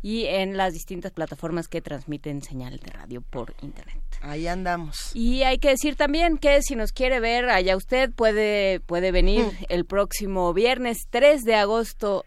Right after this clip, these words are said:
Speaker 1: a
Speaker 2: Yay.
Speaker 1: la, a la Sala Julián Carrillo, aquí en Adolfo Prieto ciento treinta y tres, entre Xola y Morena.
Speaker 2: Ese día sí nos vamos a peinar, nos vamos a poner bien guapetones, ¿a
Speaker 1: Luis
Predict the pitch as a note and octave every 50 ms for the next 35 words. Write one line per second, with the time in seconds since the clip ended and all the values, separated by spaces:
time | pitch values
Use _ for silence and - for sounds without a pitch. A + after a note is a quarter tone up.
0 | - - - E3 E3+ E3+ E3+ E3+ F3 F3 F3 E3+ E3+ E3+ E3+ F3 E3+ E3 - -
1 | - E3 E3 D#3+ D#3+ D#3 D#3+ D#3+ D#3+ D#3+ D#3+ D#3+ D#3+ - A3 A#3 A#3+ A3+ - G3+
2 | F#3 G3+ G#3 G#3+ - G#3+ A3 A3+ G3+ G#3+ G#3+ F#3 G3+ F3+ E3 - - - - -
3 | - - - - E3 E3 - G3+ G3+ G3+ F#3+ F#3 F#3+ G3 G3+ - G#3 F#3 - G3
4 | F#3+ - F#3+ F3 - G#3 G3 F#3+ F#3+ F#3 - - E3+ E3 E3 - E3 D#3+ D#3+ -
5 | G#3 A3+ A#3 - - - - E3+ E3 - - D#3+ D3+ - G#3 G#3+ A3 G#3 G3 F#3+
6 | F#3 G3 G#3+ G#3+ F#3 F3 F3+ E3+ E3 D#3+ G3+ A#3+ - - - - - G3+ G#3 -
7 | A3 G#3 G#3 G#3+ G#3+ G#3 - G3+ F#3+ F#3+ G3 F#3 F3+ F3+ F3 - - D#3+ - E3
8 | D#3+ E3 E3 F3 F#3 F#3 D#3+ D#3+ D#3 D3 D#3+ E3+ E3+ - - - - D#3+ E3 E3
9 | E3 E3 F3 F3 F3+ F3 E3+ E3 - E3 D#3 - - F#3 G3 G#3 G3+ F#3 - -
10 | - - - F3+